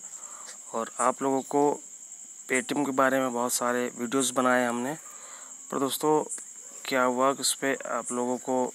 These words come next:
जो link नहीं मिल रही थी apply करने के लिए, और हमेशा video में बताता हूँ कि जो भी मैंने video बनाया उसका जो link है आपको description box में मिल जाता है। अगर वो work नहीं कर रही तो आप हमारे simply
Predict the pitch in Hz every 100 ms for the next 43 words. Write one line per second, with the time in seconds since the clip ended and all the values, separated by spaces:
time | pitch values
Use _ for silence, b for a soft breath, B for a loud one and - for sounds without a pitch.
0 | - 120 120 120 127 131 135 131 131 131
1 | 123 120 - 180 - - 127 127 123 120
2 | 120 120 110 117 147 185 - B B B
3 | B B B - - 127 127 123 135 -
4 | 165 117 139 147 147 139 120 117 135 131
5 | 139 123 127 127 131 127 127 123 120 131
6 | 120 127 135 - - 139 131 123 127 139
7 | 135 127 120 - 127 123 - 120 - 139
8 | 127 120 - 123 120 123 123 113 107 110
9 | - - B B B B B B B -
10 | - 127 135 - - 135 123 139 - 131
11 | 131 135 127 131 143 135 123 123 123 127
12 | 131 120 127 131